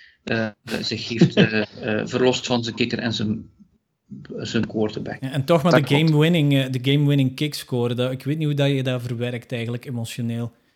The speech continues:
Speaker 2: Heel, he-, heel de match je ploeg gewoon naaien doordat je, ja, en, en, en ze waren ook weer al niet van heel ver, hè.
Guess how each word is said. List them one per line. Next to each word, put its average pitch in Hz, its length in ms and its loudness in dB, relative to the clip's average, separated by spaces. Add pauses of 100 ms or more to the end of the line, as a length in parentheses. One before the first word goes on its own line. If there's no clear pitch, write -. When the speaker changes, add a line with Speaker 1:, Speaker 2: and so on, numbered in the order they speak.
(120)
Speaker 2:
Heel, 143 220 2
he-, 156 80 2 (260)
heel 139 240 2
de 160 60 0
match 147 320 0
je - 80 0
ploeg 156 360 -2
gewoon 143 380 2
naaien 135 400 0
doordat 139 300 0
je, 127 240 0 (640)
ja, 113 320 -2
en, 127 280 -4
en, 117 120 -8 (100)
en 135 100 -2
ze 120 140 0
waren 117 320 0
ook 135 180 -2
weer 151 140 2
al 135 120 4
niet 131 160 4
van 123 160 0
heel 120 340 0
ver, 110 340 -2
hè. 120 80 -2